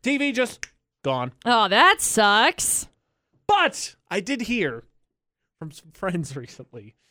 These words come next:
Speaker 1: who had a little bit of a roommate spat of their own. Now,
Speaker 2: Oh,
Speaker 1: there was
Speaker 2: nice.
Speaker 1: no couple in this one.
Speaker 2: Uh-huh.
Speaker 1: Just roommates together. Look, are we at our most mature when we're in college? You know, the eighteen to twenty-four
Speaker 2: No.
Speaker 1: range, let's say?
Speaker 2: Uh-uh.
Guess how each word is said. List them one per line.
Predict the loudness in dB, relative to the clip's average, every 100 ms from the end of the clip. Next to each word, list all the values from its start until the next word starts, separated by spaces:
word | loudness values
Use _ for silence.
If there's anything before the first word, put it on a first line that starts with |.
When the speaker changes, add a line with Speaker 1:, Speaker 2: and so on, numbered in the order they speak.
| _ _ _ -6
Speaker 1:
who | -4
had | -2
a |
little | -2 -4
bit | -2 -2
of |
a | -2
roommate | -2 0 0 -4
spat | -6 -4 -4 -4
of | -6
their | -8 -4
own. | -4 -2
Now, | 4
Speaker 2:
Oh, |
Speaker 1:
there | 4
was | 4
Speaker 2:
nice. | 2 0
Speaker 1:
no | 0
couple | 0 0 0
in | 0
this | -4 -8
one. | -10 -10 -6
Speaker 2:
Uh-huh. | -4 -4 -4 -8
Speaker 1:
Just | -12 -8
roommates | -4 -2 -4 -6
together. | -4 -2 -2 -6 -10 _ _ _ _ _ _ _ _ _ _ _ -20 _ _ _ _ -12
Look, | -10 -10 -18 -20 -20 _ _ _ _ _ _ _ _ _ 0
are | 2
we | 4 2
at | 2
our | 2
most | 2 0 -2
mature | -6 -2 0 0 0
when | -2 -2
we're | -2 -2
in | -2
college? | -2 0 0 0 -2 -2
You |
know, | -2 0
the | -2
eighteen | -2 -4 -4 -6 -6
to | -6
twenty-four | -4 -4 -2 -2 0
Speaker 2:
No. |
Speaker 1:
range, | 0 -2 -2
let's | -4 -4
say? | -4 -2 -2 -4 -4
Speaker 2:
Uh-uh. | -6 -6